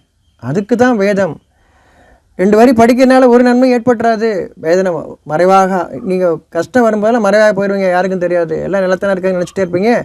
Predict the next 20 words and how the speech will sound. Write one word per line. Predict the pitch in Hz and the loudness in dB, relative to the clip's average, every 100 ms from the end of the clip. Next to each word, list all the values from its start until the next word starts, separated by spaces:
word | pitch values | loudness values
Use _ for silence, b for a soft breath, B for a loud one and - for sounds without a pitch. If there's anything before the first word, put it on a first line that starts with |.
| b b b _ | b b b _
தவறான | 160 180 220 240 262 | 0 4 4 4 2
சாட்சியத்தை | 233 226 208 226 214 | 2 0 0 -2 -2
காட்டுறீங்க, | 196 185 185 170 156 143 _ _ _ _ _ _ _ _ _ _ _ _ - | -2 -2 -4 -6 -10 -14 _ _ _ _ _ _ _ _ _ _ _ _ -8
தப்பான | 147 180 190 | -2 0 2
ஒரு | 202 180 | 0 0
சாட்சியம், | 180 175 - 165 143 - _ _ _ | -2 -4 -6 -8 -10 -18 _ _ _
நல்லா | 151 165 | -4 0
இருக்கிறது | 170 160 156 | 2 0 -2
போன்ற | 165 170 | -2 -2
ஒரு | 147 | -2
சாட்சியத்தை | 156 151 156 147 | -4 -6 -8 -6
காட்டுறீங்க. | 147 143 143 139 147 _ _ _ _ _ _ | -6 -6 -8 -14 -18 _ _ _ _ _ _
நல்லா | 139 143 185 | -4 2 2
இருக்கிறதுக்கு | 190 185 190 175 160 | 2 2 0 0 0
வழிகாட்டுறது | 190 214 202 202 | 2 2 0 -2
வேதம் | 185 180 180 175 | -2 0 -2 -4
தான். | 165 - _ b b b _ | -6 -10 _ b b b _
இதற்கு | 160 165 202 269 233 - 240 | -6 -2 2 2 2 0 0
முக்கியம் | 214 208 254 247 214 | 0 -2 0 2 0
இல்லாம, | 208 220 220 | 0 0 0